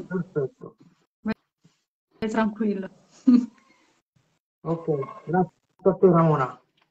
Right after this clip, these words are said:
Speaker 1: Come dicevo, Ramona mi ha-, mi aiuterà in queste dirette.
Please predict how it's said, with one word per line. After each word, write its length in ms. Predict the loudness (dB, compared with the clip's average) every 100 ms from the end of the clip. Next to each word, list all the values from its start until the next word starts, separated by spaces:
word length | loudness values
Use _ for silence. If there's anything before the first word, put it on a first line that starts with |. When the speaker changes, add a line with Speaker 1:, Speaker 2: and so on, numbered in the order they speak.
| _ _ _ _ _ _ _ _ -20 _ _ _ -20 -18 -14 -14 -14 -20 _ _ -20 _ _ _ _ _ _ _ _ _ _ _ _ _ _ _ _ _
Speaker 1:
Come 160 | 2
dicevo, 340 | 4 6 8 8
Ramona 320 | 6 4 2
mi 100 | 0
ha-, 380 | 0 -2 -2 -2 -2 -4 -10 _ _ _ _ _ _ _ _ -8
mi 100 | -2
aiuterà 400 | 2 2 2 2
in 80 | 0
queste 320 | 0 -2 0
dirette. 800 | 2 2 2 -2 -2 -2 -2 -6